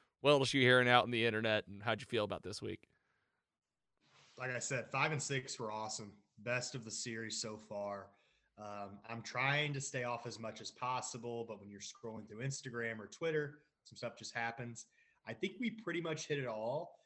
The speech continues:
Speaker 2: Um, the only thing, uh, the Giggler said he's gonna be sad when this ends.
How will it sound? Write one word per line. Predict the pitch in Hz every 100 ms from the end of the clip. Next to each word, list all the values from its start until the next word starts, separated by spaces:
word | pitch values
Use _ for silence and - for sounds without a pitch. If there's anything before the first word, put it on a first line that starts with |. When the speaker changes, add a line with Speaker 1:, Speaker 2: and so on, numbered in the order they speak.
| _ _ 123
Speaker 2:
Um, | 123 123 117 117 117 _ _ _ _ _ _ _ _ _ _ _ _ _ _ _ _
the | 131
only | 160 196
thing, | - 185 180 170 160 - _ _ _ _ -
uh, | 131 123 123 117 - _ _ _ 127
the | 131 -
Giggler | 151 165 160 131
said | - 147 143 123
he's | 131 135
gonna | 135
be | 117
sad | - 113 117 131
when | 143
this | 147 139
ends. | 151 170 175 175